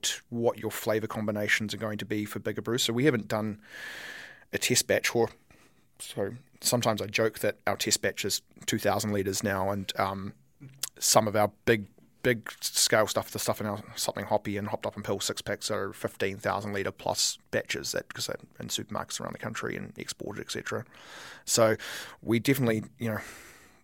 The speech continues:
we work hard to, to make sure that w-, w-, we're not really pushing the boat out too much. If it's a pale ale, we know what a good malt base is, and we know what ho-, good hop, good, good hop combinations, and then we play around with different combinations. So we know that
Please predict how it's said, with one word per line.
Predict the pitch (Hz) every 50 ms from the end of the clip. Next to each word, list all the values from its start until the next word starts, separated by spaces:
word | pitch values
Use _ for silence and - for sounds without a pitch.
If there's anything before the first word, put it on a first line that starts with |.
| - 135
we | 120 117 110
work | 113 120 123 -
hard | - - - 110 110 107 107 107
to, | - - 104
to | 98 - - 110
make | 107 107 113 -
sure | - - 113 104
that | 95 104 - - - - - - - - - - - _ _ _ _ _ _ _ _ _ _ _ _ _ _ _ _ _ -
w-, | 120 120 - -
w-, | - 117 117 - - -
we're | 113 120 127
not | 143 - 151
really | 151 151 135 120
pushing | - - 127 117 - 120 117 113 107 101
the | 110
boat | 98 110 110 110
out | 113 -
too | - -
much. | 113 107 -
If | 120 -
it's | - 104 -
a | 104
pale | - - - - 120 117 117 113
ale, | 113 110 110
we | 104 104 104
know | 107 107 110 107 107 107 101 92 - - _ -
what | 123 117 117 110
a | 110
good | - 123 104
malt | 113 113 110 -
base | 110 107 104 -
is, | 110 107
and | 107 104
we | 101
know | 101 107 107 107
what | 107 110 110
ho-, | - - -
good | - 120 110
hop, | - - - - - -
good, | - 110 107 - -
good | - 120 -
hop | - - - -
combinations, | - 117 110 107 104 107 107 - 110 104 104
and | 107 107
then | 110 107 104
we | 104 104 104 - - - - - - - - - _ -
play | - - 117 117 117
around | 113 110 107 107 107 107 104 107 107 107 -
with | - 107 101 - -
different | - 117 - 110 107
combinations. | - - 110 101 113 104 104 110 - - 147 143
So | - - 113
we | 113 117
know | 117 117 117 113 113
that | 113 107 -